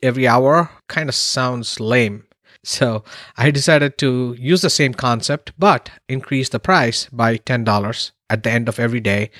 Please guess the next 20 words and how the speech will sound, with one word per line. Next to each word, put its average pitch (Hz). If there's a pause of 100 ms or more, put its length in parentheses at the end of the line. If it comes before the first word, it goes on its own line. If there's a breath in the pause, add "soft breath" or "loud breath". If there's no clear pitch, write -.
(260 loud breath)
at -
midnight. 110 (480)
In 147
a 143
typical 254
launch, 131 (100)
which -
usually 208
lasts 131
between 131
five 127
to -
ten 117
days, 139 (240)
this 123
is 131
for 117
a 104
digital 120
product, 123